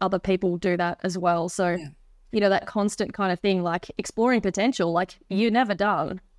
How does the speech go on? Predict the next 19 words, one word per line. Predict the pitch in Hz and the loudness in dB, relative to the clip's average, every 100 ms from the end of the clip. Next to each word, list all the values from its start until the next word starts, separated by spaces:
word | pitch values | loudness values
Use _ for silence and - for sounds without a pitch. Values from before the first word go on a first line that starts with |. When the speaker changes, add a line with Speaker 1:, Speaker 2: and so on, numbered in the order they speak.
| _ _ | _ _
Speaker 2:
Yes. | 156 139 - - - | -2 -2 -4 -18 0
Speaker 1:
That | 220 | 0
game | 233 226 220 | 4 2 4
never | 208 190 | 2 2
finishes. | - 208 196 - - - - - _ | 0 0 0 -2 -4 -8 -10 -20 _
So | 190 | 0
Speaker 2:
Yeah. | 185 | 0
Speaker 1:
we're | 185 190 | 2 0
all | 202 | -2
kind | - 190 180 | 0 0 2
of | |
here | 190 180 | 2 2
just | 170 175 - - _ | 2 -2 -4 -14 _
having | - 185 180 | -6 -2 0
a | |
go | 175 175 | 2 0
at | - | 0
that. | 190 - - 196 _ _ _ _ - | -2 -2 -4 -10 _ _ _ _ -6
Speaker 2:
So, | 262 | -4